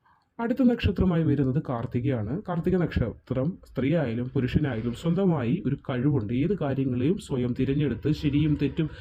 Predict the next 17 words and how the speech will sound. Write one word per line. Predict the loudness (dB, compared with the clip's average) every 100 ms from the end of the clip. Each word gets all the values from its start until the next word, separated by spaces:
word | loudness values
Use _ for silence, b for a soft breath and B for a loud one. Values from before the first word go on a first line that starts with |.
| B B
മനസ്സിലാക്കാനുള്ള | 2 2 0 -2 -2 -2 -4 -2 -4 -4
കഴിവ് | -6 -4 -4 -4 -4
കാർത്തിക | -8 -2 -2
നക്ഷത്രക്കാരുടെ | -2 -4 -8 -8 -6 -6 -2 -2
പ്രത്യേകത | -4 -8 -6 -6 -6
തന്നെയാണ്. | -4 -4 -2 -2 0 0 B B B B -4
ഇവർക്കും | -2 0 0 -2 -2 _ -4
പ്രണയ | 0 2 0
സാഫല്യം | -2 -4 -4 -2 -2 -2
ഉണ്ടാകാനാണ്, | -2 -4 -6 -6 -6 -8
പ്രണയിച്ച | -6 -4 -4 -4 -4
പങ്കാളിയെ | -4 -2 -4 -4 -2 0 0
തന്നെ | -2 -4 -4 -4
ലഭിക്കുവാനുള്ള | -4 -4 -2 0 0 0 0 -2 -6 B B B B
ഒരു | -2 0
ഭാഗ്യം | 0 0 0 0 0
ജന്മസിദ്ധമായിട്ടുണ്ട്. | 0 2 0 0 -4 -2 0 -2 -2 -4